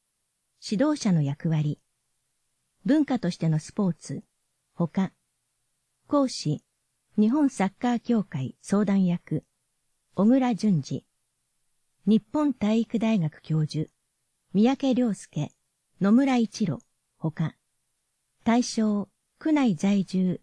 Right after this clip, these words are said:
在勤、在学で、十八歳以上の方。定員二十五名。申し込み多数の場合は抽選です。参加費、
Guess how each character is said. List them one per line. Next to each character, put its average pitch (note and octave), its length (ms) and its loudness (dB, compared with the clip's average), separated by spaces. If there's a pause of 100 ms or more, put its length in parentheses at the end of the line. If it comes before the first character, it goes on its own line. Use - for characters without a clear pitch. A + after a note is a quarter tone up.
在 G#3+ 220 2
勤、 G3+ 380 0 (100)
在 G3 220 2
学 G3 200 -2
で、 F3+ 220 0 (420)
十 G#3+ 200 2
八 C#4 140 -4
歳 C4+ 340 0
以 C4+ 60 0
上 G3 180 0
の C#3+ 100 0
方。 - 360 -8 (840)
定 C4+ 240 2
員 B3 340 2
二 C4+ 160 2
十 F#3+ 200 -2
五 G3 140 0
名。 C3+ 400 -4 (600)
申 C4 160 4
し - 100 -12
込 C#4+ 100 -2
み C#4 120 2
多 C4+ 140 -4
数 D4 220 -2
の A3+ 140 2
場 F3+ 120 0
合 F#3 60 2
は F3+ 120 0
抽 D3+ 240 -2
選 D3 220 -2
で D3 140 -4
す。 - 180 -20 (840)
参 B3+ 260 2
加 B3+ 120 -4
費、 E3+ 280 -4